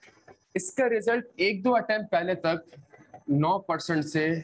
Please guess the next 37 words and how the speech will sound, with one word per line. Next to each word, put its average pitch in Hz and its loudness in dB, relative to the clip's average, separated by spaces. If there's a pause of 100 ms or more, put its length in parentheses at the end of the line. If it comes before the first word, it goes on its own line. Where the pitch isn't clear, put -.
(160)
ग्यारह 131 0
परसेंट 127 -4
on 131 -4
average 120 -4
इस 131 -4
subject 120 -2
का 117 -4
result 101 -6
था। 82 -14 (500)
Cap 151 0
में 170 0
फिर 165 -2
भी 180 0
तीस 175 -2
पैंतीस 165 -4
परसेंट 160 -2
आ 139 2
जाता 143 -2
था, 139 -2
pass 120 -2
हो 123 -2
जाते 113 -2
थे। 135 -4
इस 156 -4
subject 139 -2
का 143 -2
जो 131 -4 (140)
result 156 -2
है 160 2
वो 143 -4
नौ 127 -2
से, 160 -2 (500)
अच्छा - 0
इस 208 -2
नौ 160 2
से 233 -2
ग्यारह 151 0